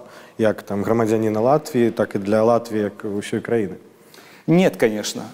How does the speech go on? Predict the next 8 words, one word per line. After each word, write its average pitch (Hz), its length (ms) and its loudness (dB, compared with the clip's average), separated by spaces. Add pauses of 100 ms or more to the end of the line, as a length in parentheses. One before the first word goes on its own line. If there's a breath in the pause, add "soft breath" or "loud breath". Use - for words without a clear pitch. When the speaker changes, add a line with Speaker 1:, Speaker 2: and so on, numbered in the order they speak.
(140)
Speaker 2:
Э, 113 840 -2 (460 loud breath)
и 143 120 4
поэтому 165 520 4
я 135 380 6
сам 151 300 2
был 135 180 6
уверен, 147 380 4
что, 113 420 4